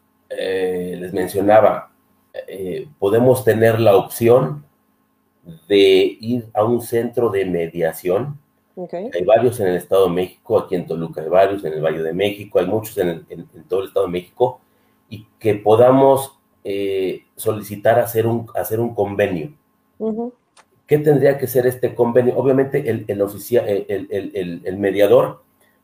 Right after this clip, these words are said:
Speaker 1: lo que no, lo único que no puede hacer es divorciarte,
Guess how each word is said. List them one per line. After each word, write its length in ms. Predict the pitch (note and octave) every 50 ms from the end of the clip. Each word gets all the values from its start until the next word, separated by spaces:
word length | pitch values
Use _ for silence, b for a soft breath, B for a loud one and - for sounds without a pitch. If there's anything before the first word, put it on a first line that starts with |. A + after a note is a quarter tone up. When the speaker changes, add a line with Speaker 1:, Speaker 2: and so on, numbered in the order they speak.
| _ _ _ -
Speaker 1:
lo 220 | F#2+ G2 G2 F#2+
que 120 | - A2 A2
no, 300 | A#2+ C#3 D#3 D#3+ - -
lo 140 | C3 B2+ C3
único 260 | A2+ - - C#3 B2
que 80 | - B2+
no 160 | C3+ C3 -
puede 160 | D3 D3 B2+
hacer 260 | - - C#3 C3+ - -
es 140 | B2 A#2+ A2+
divorciarte, 540 | A#2 G#2 G2 F#2+ - F#2+ F2 E2+ - -